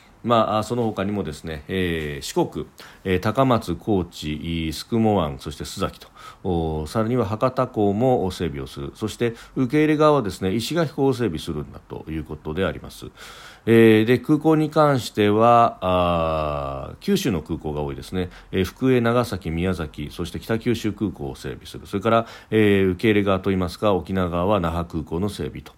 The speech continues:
いうことであります。えー、特定利用空港港湾として関係閣僚会議で持ち回りの閣議で今日決めたということで、えー、ありまして、まあ、ここにですね、予算をしっかりつけていくんだということでありますが、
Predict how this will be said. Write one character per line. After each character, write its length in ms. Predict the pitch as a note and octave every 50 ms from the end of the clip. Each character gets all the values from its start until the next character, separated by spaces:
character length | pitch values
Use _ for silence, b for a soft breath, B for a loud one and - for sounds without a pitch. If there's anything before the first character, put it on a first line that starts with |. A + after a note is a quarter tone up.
| _ _ _ - - E2+ F2
い 60 | E2+ E2
う 120 | D2+ C#2+
こ 120 | - -
と 240 | D2 - - B1+ A#1 - -
で 280 | - G2 G2 - - -
あ 60 | -
り 80 | D#2 D2
ま 100 | C#2 C#2+
す。 160 | - - - B B B B B B B
え 120 | A2 A2+
ー、 60 | G#2 F#2+
特 200 | - G#2+ G#2 -
定 160 | - C#3 C3+
利 120 | C3 B2+ C3
用 160 | C3 B2+ A2+
空 180 | B2 - B2
港 160 | G2+ - F#2 E2
港 220 | - - G2+ F#2+
湾 160 | F#2+ F#2 F2+
と 160 | F2 - F#2+
し 60 | F2+ -
て 100 | - G2+
関 220 | - G2+ F#2+ F#2
係 100 | F2+ G2+
閣 320 | F#2 - F#2+ F2+ - G#2
僚 120 | F#2+ F#2+ F#2
会 260 | F2+ - F#2+ F2+ D#2+
議 40 | C#2+
で 80 | C2
持 160 | C#2+ D2 E2 E2+
ち 140 | E2+ -
回 160 | B2 C3+ C#3 C3+
り 60 | C#3
の 100 | C#3 C3+
閣 280 | D3 C#3+ B2+ A#2 G#2+
議 80 | F2 D#2+
で 140 | D2+ E2+ D2+
今 160 | - - C2+
日 60 | B1+
決 100 | - -
め 140 | D2 D2 C#2+
た 180 | - - C#2 B1+
と 260 | - - B1 A1 - -
い 80 | D#2
う 80 | D2+ C#2
こ 160 | - - C#2+
と 260 | - - - - - - D#2+
で、 260 | D#2+ F2+ F2 E2 - -
え 220 | - D#2+ D#2 D2+ -
ー、 20 |
あ 60 | C#2+ D2
り 60 | D2
ま 120 | D2 D2+
し 200 | D2 - - - _ _ _
て、 220 | A#2+ B2 G#2+ B B B B B B B B -
ま 100 | C3+ C3
あ、 60 | B2
こ 100 | - B2
こ 120 | A#2 C3+
に 100 | C3+ B2+
で 80 | G#2+ G2
す 100 | - -
ね、 180 | F2 D#2+ D2+ D2
予 100 | F2+ F2+
算 220 | F2+ - F#2 F2+ F2
を 20 |
し 80 | E2+ -
っ 40 | -
か 100 | - D#2+
り 60 | D2
つ 80 | - -
け 100 | F#2+ D#2
て 100 | - C#2+
い 60 | C#2
く 160 | - - F2
ん 80 | E2 -
だ 140 | - - -
と 200 | _ - - -
い 60 | -
う 40 | C#2+
こ 160 | - - C#2+
と 300 | C#2+ - - C#2 A#1 - -
で 220 | - F2 F2 - -
あ 60 | D2+
り 80 | E2
ま 100 | E2 D#2+
す 160 | D2 - - D#2
が、 240 | E2 E2 D2+ B